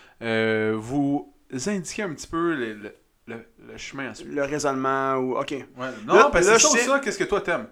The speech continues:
Speaker 2: Non, mais c'est ça
Speaker 1: Après ça,
Speaker 2: l'affaire.
Speaker 1: je vais dire, on va dire, bon, ben, tu devrais, cho-, exemple, que c'est, on va au resto, tu
Speaker 2: Ouais.
Speaker 1: sais ça ou ça, bon, ben, choisis
Speaker 2: Ok,
Speaker 1: ça.
Speaker 2: je comprends. Bon, là, je tiens à vous dire, mesdames, messieurs,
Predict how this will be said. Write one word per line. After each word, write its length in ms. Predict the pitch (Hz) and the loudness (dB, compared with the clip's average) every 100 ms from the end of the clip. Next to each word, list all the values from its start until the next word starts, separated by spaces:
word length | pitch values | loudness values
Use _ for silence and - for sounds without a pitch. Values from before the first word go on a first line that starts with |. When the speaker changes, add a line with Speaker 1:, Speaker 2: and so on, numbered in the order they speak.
| - | 6
Speaker 2:
Non, 200 | 202 226 | 8 8
mais 100 | 185 | 6
c'est 80 | 185 | 2
ça 140 | - 202 | 4 4
Speaker 1:
Après 120 | 143 | 6
ça, 120 | 185 | 2
Speaker 2:
l'affaire. 180 | 160 143 | 2 0
Speaker 1:
je 100 | 139 | 0
vais 80 | 170 | -2
dire, 100 | 175 - _ 123 | -4 -10 _ -8
on 80 | 127 | -4
va 100 | 127 | -4
dire, 140 | 147 | 0
bon, 160 | 127 127 | 0 0
ben, 220 | 113 107 | -2 -8
tu 160 | - 131 | -8 -6
devrais, 280 | 120 135 | -6 -8
cho-, 240 | 135 127 117 | -10 -14 -16
exemple, 400 | 110 104 123 127 | -16 -12 -12 -12
que 120 | 90 | -16
c'est, 180 | - - 101 101 | -16 -16 -16 -16
on 60 | 101 | -14
va 100 | 110 | -14
au 40 | |
resto, 560 | 104 101 147 151 104 104 | -14 -14 -12 -12 -12 -12
tu 80 | - | -4
Speaker 2:
Ouais. 100 | 123 | -2
Speaker 1:
sais 60 | 127 | -2
ça 60 | |
ou 100 | 120 | -8
ça, 240 | 107 135 147 | -12 -12 -10
bon, 160 | 117 104 | -12 -12
ben, 220 | 101 101 - - - - | -14 -16 -20 -20 -20 -20
choisis 560 | - 110 104 117 127 127 - | -14 -14 -12 -12 -12 -14 -10
Speaker 2:
Ok, 220 | - 160 185 | -2 0 4
Speaker 1:
ça. 480 | 170 147 - 151 | 2 2 -12 -8
Speaker 2:
je 80 | 160 | -4
comprends. 300 | 151 - 139 - - - - - | -2 0 -2 -2 -10 -20 -14 -2
Bon, 140 | 156 | 2
là, 200 | 165 220 | 4 4
je 80 | - | 2
tiens 140 | 208 208 | -2 -4
à 20 | |
vous 100 | 170 | -2
dire, 140 | 175 | -2
mesdames, 220 | 170 151 160 | -2 -2 -2
messieurs, 280 | 160 214 | -4 -6